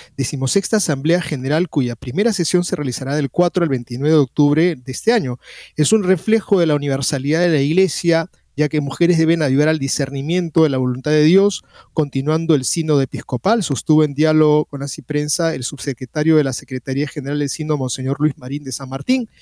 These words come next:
Ellas están en la lista de miembros y participantes del sínodo, en la que hay un veinticinco por ciento de representación de no obispos, por tanto sigue siendo una asamblea de los obispos, precisó Marín.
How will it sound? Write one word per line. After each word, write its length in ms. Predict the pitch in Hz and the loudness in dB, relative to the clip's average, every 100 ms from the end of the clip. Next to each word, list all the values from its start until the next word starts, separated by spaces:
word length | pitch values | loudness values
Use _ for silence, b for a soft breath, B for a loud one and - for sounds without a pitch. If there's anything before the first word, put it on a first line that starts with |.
| B B B | B B B
Ellas 280 | 202 226 196 | 2 2 2
están 280 | 175 208 208 | -2 0 2
en 100 | 185 | 2
la 80 | |
lista 480 | 151 190 - 202 202 - _ _ | 2 0 0 0 0 -2 _ _
de 160 | 147 131 | -4 -2
miembros 520 | 165 196 175 185 - | 2 2 2 0 0
y 40 | |
participantes 680 | - 135 - - - 156 160 | -4 -8 -12 -12 -6 -2 0
del 100 | 143 | -2
sínodo, 480 | 127 185 185 180 180 | -2 -2 2 4 4
en 80 | 156 | 2
la 140 | 135 | -4
que 120 | - | -2
hay 140 | 160 170 | 0 2
un 140 | 156 | 2
veinticinco 720 | 139 123 - 127 - 247 226 | -2 -6 -6 -6 -2 0 2
por 180 | 165 151 | 2 0
ciento 360 | 190 180 185 180 | 2 2 4 4
de 60 | |
representación 880 | 165 139 139 - 139 131 131 180 175 | 2 0 -2 -4 -6 -6 -2 -2 0
de 140 | 135 | -2
no 200 | 127 202 262 | 0 2 4
obispos, 580 | 165 165 - - 220 | 4 0 -2 -2 -2
por 180 | - 135 | -2 -6
tanto 300 | - 165 165 | -2 -2 0
sigue 300 | 151 170 170 | 0 0 -2
siendo 220 | - 160 | -2 -2
una 100 | 165 | -2
asamblea 440 | 170 147 127 147 165 | -2 -6 -6 -2 0
de 80 | 151 | 2
los 80 | |
obispos, 300 | 131 196 - | 2 0 -2
precisó 400 | - 131 131 - | -6 -6 -6 -4
Marín. 360 | 151 170 254 175 | 0 0 0 -2